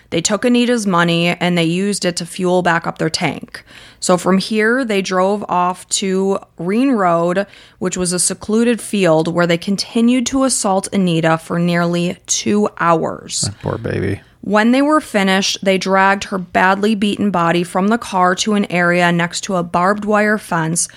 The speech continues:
Speaker 1: where they continued to attack her. Anita lay face down in the grass. She was still conscious, as her assailants are now standing over her,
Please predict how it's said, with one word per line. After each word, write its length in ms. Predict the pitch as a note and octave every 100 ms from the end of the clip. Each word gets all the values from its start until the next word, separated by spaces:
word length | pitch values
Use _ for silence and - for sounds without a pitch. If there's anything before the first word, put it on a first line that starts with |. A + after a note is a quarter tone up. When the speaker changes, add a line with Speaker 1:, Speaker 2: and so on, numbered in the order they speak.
| - -
Speaker 1:
where 140 | - G#3
they 160 | G3
continued 760 | F#3 G3+ - - - A3 A3+ A3
to 140 | - F#3+
attack 420 | E3+ D#3 C#3 -
her. 420 | - - - - - - - -
Anita 420 | - G#3 A3 A3+
lay 220 | B3+ A3 G3+
face 480 | - G#3 G#3+ A3
down 260 | - G3 G3
in 100 | G3
the 80 | F#3+
grass. 600 | E3+ D#3 D#3 D#3 - -
She 180 | - G#3+
was 160 | G3
still 300 | - G3+ G#3
conscious, 720 | A#3 G#3+ G3 F#3 - E3 - - - - -
as 200 | - G3
her 120 | G3+ F#3+
assailants 500 | F3+ A3 A3 A#3 A#3
are 120 | G3
now 280 | F#3 F3+ G#3+
standing 540 | B3 - A3+ A3+ A#3 -
over 320 | G3 F#3+ F3
her, 340 | F3 D#3 D#3